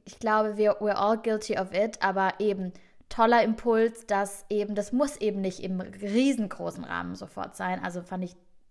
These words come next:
tolle Beispiele. Ein Punkt, den ich noch machen möchte, ist blödel rum, wie das Zeug hält, weil ja,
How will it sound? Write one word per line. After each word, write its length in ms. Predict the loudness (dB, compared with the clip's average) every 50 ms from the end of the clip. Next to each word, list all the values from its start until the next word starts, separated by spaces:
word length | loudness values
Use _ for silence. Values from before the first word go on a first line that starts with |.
| -20 -16
tolle 260 | -6 -4 -2 -2 -2
Beispiele. 720 | -2 -4 -8 -8 -8 -10 -12 -14 -12 -10 -8 -8 -8 -8 -10 -12 -18 -18 -4 0
Ein 220 | 2 2 2 2
Punkt, 240 | 0 0 0 2 2
den 120 | 2 2
ich 100 | 2 2
noch 160 | 0 -2 0
machen 380 | 0 2 2 2 2 0 -2 -2
möchte, 360 | 0 0 -2 -2 -4 -6 -6
ist 440 | -4 -2 -2 -4 -4 -8 -16 -20 -20 _ -20 -20 -20 -20 -8
blödel 480 | 0 2 6 8 8 8 8 6 4 2 2 2 0 -2 -8 -20 -20 -12 -2
rum, 440 | 4 6 6 6 6 4 0 0 2
wie 160 | 2 2 4
das 260 | 4 2 2 2 -4
Zeug 360 | -6 -2 0 0 0 0 -2 -4
hält, 320 | -2 0 0 -2 -2 -4 -12 -18 -20 -20 -20 -20 -16 -10
weil 460 | 0 4 4 4 6 6 4 4 4 2 -2 -4 -6 -20 -20 _ _ _ -20 -12
ja, 400 | -2 0 0 2 2 2 2